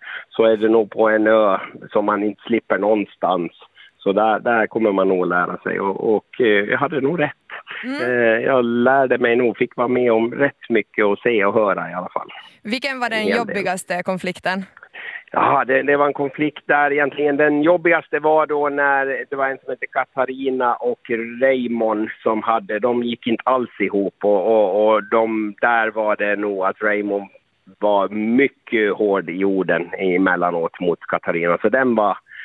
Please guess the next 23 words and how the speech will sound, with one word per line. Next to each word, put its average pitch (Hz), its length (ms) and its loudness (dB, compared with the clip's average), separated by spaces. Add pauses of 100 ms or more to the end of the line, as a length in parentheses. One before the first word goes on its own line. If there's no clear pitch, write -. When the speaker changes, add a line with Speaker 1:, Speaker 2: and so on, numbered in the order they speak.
(100)
Speaker 1:
den 156 180 0
var 147 100 2
nog 131 160 0
den 117 320 -2
jobbigaste 95 720 -2
så 90 220 -2
sett. - 220 -6 (340)
Det 110 80 2
är 120 80 4
en - 80 -2
hemsk - 420 -2
tanke, 123 400 0
men 110 180 2
man 123 160 2
var 120 80 -2
bara 127 140 -2
glad 123 400 0
och, 110 380 -4
och 110 140 -2
att 107 140 -8
det 113 80 -8
inte 110 220 -8
var 110 240 -2